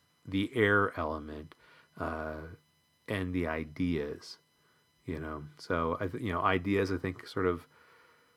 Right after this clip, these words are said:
seem like they, they float in our heads, bounce around in our heads like they're floating on air. Um, you know,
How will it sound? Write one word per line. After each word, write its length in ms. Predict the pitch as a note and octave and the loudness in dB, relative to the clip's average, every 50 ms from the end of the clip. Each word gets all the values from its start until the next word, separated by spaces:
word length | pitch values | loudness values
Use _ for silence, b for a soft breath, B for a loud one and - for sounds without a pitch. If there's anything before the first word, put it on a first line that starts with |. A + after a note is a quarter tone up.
| b b b b _ _ _ | b b b b _ _ _
seem 320 | - - - - C#3 A#2 A2 | -12 -4 2 4 6 6 8
like 160 | A2+ G2+ - | 6 6 8
they, 140 | G#2 F#2+ G2+ | 8 6 6
they 240 | A2 A#2 G#2 F#2+ | 6 2 2 2
float 520 | F2+ - - - - A2+ G#2 G#2 G#2+ G#2+ - | 2 0 -2 0 4 4 6 6 4 2 2
in 140 | A#2+ G#2+ G2 | 2 4 4
our 140 | F#2 F2+ | 4 4
heads, 400 | E2+ - G2+ G2 F#2 F#2 F#2 G2 | 4 4 4 6 6 6 4 4
bounce 360 | F#2 - F#2 E2+ G#2 G2 - - | 4 6 6 6 6 4 2 0
around 200 | G2+ F#2 F#2 F#2 | 0 2 2 2
in 80 | F2+ | 2
our 100 | F2 E2 | 0 -2
heads 420 | - - - F#2+ F#2 F#2 F#2 - - | -2 0 2 4 4 2 2 -2 -6
like 160 | F#2 E2 - | -8 -6 -4
they're 120 | - D#2+ | -4 -6
floating 400 | - - - A2 G2 F#2 F2+ E2+ | -2 0 2 4 4 4 2 2
on 180 | F2+ F2 F2 F#2 | 2 0 0 0
air. 460 | G2+ G2 F2 F2 E2+ E2+ F2 F2 E2+ B B B B B B B | 2 2 2 4 4 4 4 2 0 B B B B B B B
Um, 760 | E2+ D#2+ D#2 D#2 D#2 D2+ D2+ D2+ D2+ D2+ D2+ D2 D2+ D#2 D#2 - _ _ _ _ _ _ _ _ _ _ _ _ _ _ _ _ _ _ _ _ _ _ _ _ - | 2 4 6 6 4 2 0 -2 -4 -4 -4 -6 -8 -10 -12 -14 _ _ _ _ _ _ _ _ _ _ _ _ _ _ _ _ _ _ _ _ _ _ _ _ -8
you 100 | F#2+ F2 | -6 -6
know, 140 | D#2+ D2 | -4 -6